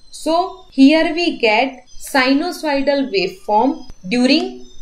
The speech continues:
positive half cycle of I C current because inductor is present here in loop two.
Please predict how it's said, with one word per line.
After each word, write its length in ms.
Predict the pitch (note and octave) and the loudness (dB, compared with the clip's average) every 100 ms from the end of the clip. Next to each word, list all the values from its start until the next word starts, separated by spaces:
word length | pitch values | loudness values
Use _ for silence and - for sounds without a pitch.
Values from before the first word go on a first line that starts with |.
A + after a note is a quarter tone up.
| - | 2
positive 540 | A#3 A#3 C4+ C#4+ C#4+ | 2 4 0 0 -2
half 220 | A#3 G#3 G3 | 0 -2 -2
cycle 560 | - F3+ E3 A3 G#3 | -2 -4 -4 -6 0
of 380 | B3 F#4+ - - - - | 2 0 -4 -12 -10 -2
I 180 | G#3 G#3+ | 0 -2
C 260 | - G#3 | -6 -14
current 340 | F3 D#3 C#3+ - - | -12 -12 -14 -18 -12
because 400 | A3+ B3 C#4+ D4+ | -8 -2 0 2
inductor 480 | C#4 A#3 A3 A3 C#4+ | 0 0 -2 0 -2
is 220 | D4 D#4 | 0 -2
present 500 | - B3 A#3 G#3+ G#3+ | -6 -4 -2 -2 -2
here 260 | E3 D#3+ - - - - - | -6 -8 -10 -14 -20 -20 -8
in 280 | - C#4+ C4+ | 0 2 2
loop 320 | B3 C4+ - - | 2 2 0 -6
two. 220 | - | -8